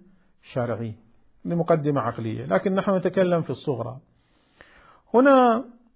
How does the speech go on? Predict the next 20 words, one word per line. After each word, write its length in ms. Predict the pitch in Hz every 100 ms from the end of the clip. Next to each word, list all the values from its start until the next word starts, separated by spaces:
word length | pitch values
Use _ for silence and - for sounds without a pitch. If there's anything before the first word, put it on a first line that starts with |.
| _ _ -
من 300 | 151 180 247
الواضح 1000 | 254 233 - 175 175 160 147 147 - 156
أن 200 | 143 139
هذه 280 | 214 247
المقدمة 640 | 240 226 220 208 185 208 214
ليست 320 | 269 254 202
مقدمة 440 | 214 208 175 170
شرعية، 440 | 151 147 139 131 131 - - _ _ _ - - _ _ _ - _ _ _ _ _ _ _
ليست 460 | 135 202 262 - 175 156
مقدمة 500 | 151 180 170 175 151
شرعية، 400 | 151 127 131 139
يعني 320 | 170 156 175
ليست 320 | 247 - 220 208
هي 240 | 208 202
من 160 | 185 170
القضايا 960 | 165 - 156 175 196 196 196 190 185
التي 440 | 147 147 - 147
يحكم 520 | 196 214 - 165 151 156
بها 220 | 170 165
الشارع. 640 | 170 - 131 120 131 131